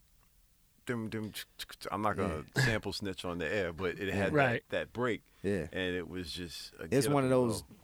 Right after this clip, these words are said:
Speaker 2: get busy, dance, go crazy joints.
Speaker 1: Yeah, that in nineteen eighty-eight,
Speaker 3: You had a lot of that.
Speaker 1: eighty-nine, that was the flavor.
Speaker 2: And it was
Speaker 3: Yeah.
Speaker 2: fast.
Speaker 1: Yeah, like that. I was just telling somebody the average tempo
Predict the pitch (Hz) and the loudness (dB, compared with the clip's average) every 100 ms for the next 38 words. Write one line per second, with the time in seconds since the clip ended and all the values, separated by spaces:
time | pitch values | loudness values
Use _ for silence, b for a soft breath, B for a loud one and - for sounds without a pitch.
0 | - 107 151 139 160 135 120 143 147 131 | -16 0 2 6 4 4 6 6 6 4
1 | - - - - - - - 107 120 - | 0 -8 -18 -20 -20 -20 -4 2 4 6
2 | 147 123 113 107 98 82 - 113 139 131 | 6 4 2 0 0 -2 -4 0 4 4
3 | 110 113 - 120 113 123 117 120 113 107 | 4 4 4 4 4 4 2 0 0 0
4 | 101 - _ - 120 120 - - 135 127 | -2 -8 _ -2 -2 -4 -6 2 4 4
5 | 135 143 - 110 120 110 87 101 92 92 | 4 2 2 2 4 2 4 6 6 2
6 | 95 73 98 85 64 - - 110 120 82 | -4 -4 -2 0 -2 -6 -4 0 0 -2
7 | 55 - - 147 131 117 139 120 - - | -8 -2 2 4 4 4 4 4 2 -6
8 | - - - 147 107 92 90 165 127 120 | -10 -10 0 2 4 2 2 4 4 2
9 | 117 147 131 123 113 101 101 92 78 104 | -2 2 2 2 0 2 4 4 4 4
10 | 110 98 - - 120 120 95 90 80 | 2 -2 -6 -2 -2 2 2 2 0